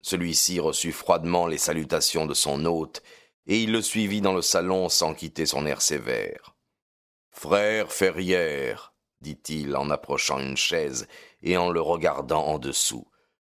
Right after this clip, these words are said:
les adeptes de la vraie foi vous ont traité comme un frère. Nous vous avons recueilli quand vous étiez sur le point de mourir de faim dans le désert.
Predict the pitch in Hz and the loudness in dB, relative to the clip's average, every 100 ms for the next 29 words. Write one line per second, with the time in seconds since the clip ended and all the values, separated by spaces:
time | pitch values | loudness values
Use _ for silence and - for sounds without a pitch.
0 | _ _ _ 78 92 98 98 104 101 117 | _ _ _ -2 0 0 2 0 2 2
1 | 113 - - 92 92 90 90 82 90 87 | 2 -2 -2 2 2 2 2 2 2 0
2 | - 87 92 85 - - _ _ - 90 | -4 0 2 2 -2 -16 _ _ -6 0
3 | 95 104 - 92 - - 92 85 - 90 | 2 2 2 0 0 2 2 2 2 2
4 | 85 87 85 - - 78 71 65 60 - | 4 2 0 -2 0 2 2 -2 -6 -8
5 | _ _ _ _ _ - 87 95 87 98 | _ _ _ _ _ -4 0 0 0 2
6 | 92 98 95 101 90 90 95 98 104 101 | 2 2 2 2 0 0 0 0 0 -4
7 | - 90 82 85 85 80 - 90 85 80 | 0 0 0 0 -2 -2 -2 0 0 0
8 | 85 78 80 87 87 78 80 80 82 87 | 0 -2 0 2 2 0 0 0 0 0
9 | 85 73 76 76 - 82 78 71 73 73 | -2 -2 -4 -4 0 0 0 0 -2 -4
10 | 67 76 71 76 73 69 57 50 - | -4 -2 -2 0 0 -2 -4 -8 -14